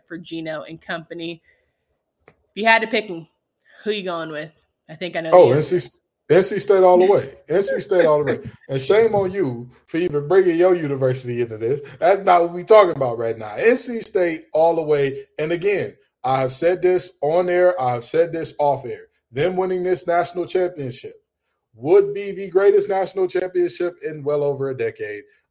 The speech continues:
Speaker 2: Again, the committee was designed to, uh, ensure competitive balance and prevent rematches and all that good stuff. Well, it's interesting in preventing rematches, especially in the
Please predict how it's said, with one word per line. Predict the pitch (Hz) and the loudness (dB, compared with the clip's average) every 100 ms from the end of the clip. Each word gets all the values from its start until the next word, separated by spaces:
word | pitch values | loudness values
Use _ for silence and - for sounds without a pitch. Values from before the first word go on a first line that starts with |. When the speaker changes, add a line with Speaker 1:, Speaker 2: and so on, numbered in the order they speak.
| _ | _
Speaker 2:
Again, | 143 143 180 131 - _ _ | -6 -2 -4 -4 -10 _ _
the | 120 160 | -10 -10
committee | 135 139 156 185 190 | -4 -4 -2 -4 -2
was | 175 139 | -6 -6
designed | 156 143 151 151 143 131 | -8 -6 -4 -4 -8 -10
to, | 143 131 123 120 _ _ - | -10 -8 -10 -12 _ _ -12
uh, | 127 120 113 110 | -8 -8 -10 -12
ensure | 131 127 - 175 | -12 -10 -4 -4
competitive | 175 151 - 135 147 160 165 | -4 -12 -6 -6 -4 -8 -6
balance | 131 135 135 135 135 131 | -4 -2 -2 -4 -6 -6
and | 135 123 120 _ _ - | -6 -6 -8 _ _ 0
prevent | 147 123 139 165 | 0 2 -6 -8
rematches | 151 165 147 135 131 131 127 | -10 -8 -6 -6 -6 -8 -8
and | |
all | 120 143 | 0 2
that | 156 180 135 | 4 2 0
good | 127 | -8
stuff. | 123 - 117 113 _ _ _ | -6 -8 -8 -8 _ _ _
Well, | 139 156 | -4 -4
it's | 147 | -2
interesting | 185 202 220 - 180 | -4 -4 -6 -4 -4
in | 160 151 | -6 -8
preventing | 131 127 147 147 147 131 | -6 -4 -4 -6 -10 -8
rematches, | 147 139 123 117 117 | -8 -6 -8 -8 -16
especially | 113 - 143 143 139 135 | -14 -4 -4 -4 -8 -8
in | 127 | -8
the | 127 120 | -10 -12